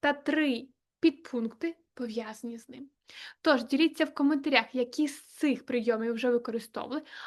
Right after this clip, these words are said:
або, можливо, ви знаєте те, що працює круто для вас.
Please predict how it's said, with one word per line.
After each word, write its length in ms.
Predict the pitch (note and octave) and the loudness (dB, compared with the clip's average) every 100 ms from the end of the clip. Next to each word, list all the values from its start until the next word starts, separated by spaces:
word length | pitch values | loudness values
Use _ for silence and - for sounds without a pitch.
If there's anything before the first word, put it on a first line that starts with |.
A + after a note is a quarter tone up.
| - | -2
або, 280 | C4 A3+ C4+ | 0 6 6
можливо, 640 | B3 B3 A#3 A3 A3+ D#4+ - - - | 6 4 0 -6 -4 -6 -6 -14 -2
ви 80 | A#3+ | 2
знаєте 340 | B3+ A#3+ B3 | 4 2 0
те, 180 | - D#4+ | 0 0
що 160 | - | 0
працює 360 | - A#3 - C#4 | -4 -4 0 0
круто 340 | C4+ A#3+ A#3+ | 2 0 0
для 140 | A3 A#3 | -4 -2
вас. 400 | D4 F#4+ - | 0 -2 -6